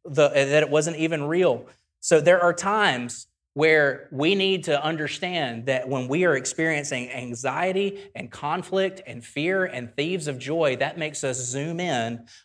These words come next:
on problems that seem a lot larger than they appear. Makes them seem like they are out of control. And here's the deal, it can happen gradually. It can happen gradually.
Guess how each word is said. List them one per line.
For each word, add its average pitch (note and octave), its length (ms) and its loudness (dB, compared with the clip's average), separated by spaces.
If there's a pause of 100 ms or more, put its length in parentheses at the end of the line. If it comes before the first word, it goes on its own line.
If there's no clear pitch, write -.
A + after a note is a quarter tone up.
on B2+ 180 -4
problems C#3 600 -4
that - 180 -8
seem B2+ 480 -6
a A#2+ 80 -8
lot C3+ 400 -8
larger A#2+ 580 -8
than A#2+ 180 -8
they A2+ 120 -8
appear. A2+ 460 -14 (760)
Makes C3 260 -4
them B2 120 -2
seem E3 460 -2
like B2+ 180 0
they C#3+ 120 2
are C3 100 2
out C#3 180 -2
of C#3 120 -2
control. B2+ 600 -4 (220)
And C3+ 100 -6
here's F#3 180 2
the F3 100 -2
deal, E3+ 200 4
it D3 120 2
can - 120 -2
happen F3 320 -4
gradually. B2+ 600 -2 (480)
It D#3+ 80 2
can E3+ 140 0
happen E3 300 -2
gradually. C3+ 600 -2